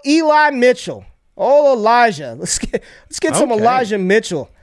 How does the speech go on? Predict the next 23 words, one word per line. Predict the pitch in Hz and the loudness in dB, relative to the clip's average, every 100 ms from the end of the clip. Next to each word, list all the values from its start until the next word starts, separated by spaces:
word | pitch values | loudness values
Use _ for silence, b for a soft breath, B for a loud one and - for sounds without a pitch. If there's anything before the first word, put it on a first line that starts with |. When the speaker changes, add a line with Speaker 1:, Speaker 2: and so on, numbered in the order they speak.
| _ _ | _ _
Speaker 1:
Let's | - | -8
get | - 285 | -4 -2
some | 285 | 0
Elijah | 233 226 247 208 202 | 0 2 2 0 -2
Mitchell | 190 190 165 | -2 -2 -6
talk. | - 135 107 - | -4 -6 -6 -6
Would | 175 185 | -4 -4
you | 240 | -2
rather | 262 269 254 220 151 - _ _ _ _ - | 0 2 2 0 -2 -10 _ _ _ _ -4
Eli | 233 277 285 269 269 | 0 2 2 0 0
Mitchell, | 247 240 190 135 120 | 0 0 -2 -8 -10
the | 143 | -12
starting | - 226 247 247 220 | -2 0 2 0 0
running | 226 214 180 | 0 0 0
back | 175 151 | -2 -2
for | - 160 | -8 -8
the | 156 156 147 | -2 -2 -2
San | 139 170 170 | -4 -4 -4
Francisco | 160 147 156 156 139 | -6 -8 -8 -6 -8
forty-niners, | 151 147 139 139 151 160 185 190 - _ _ _ _ _ _ _ _ _ _ _ _ _ _ _ _ _ _ _ _ _ _ _ _ _ _ _ _ _ _ _ _ _ _ _ _ _ _ _ _ _ _ _ _ _ _ _ _ _ | -4 -4 -2 -2 -2 0 -2 -4 -10 _ _ _ _ _ _ _ _ _ _ _ _ _ _ _ _ _ _ _ _ _ _ _ _ _ _ _ _ _ _ _ _ _ _ _ _ _ _ _ _ _ _ _ _ _ _ _ _ _
or | 220 202 | 0 2
Jahan | 214 202 226 233 | 0 2 2 2
Dotson? | 220 208 208 - 123 | 0 0 -4 -10 -16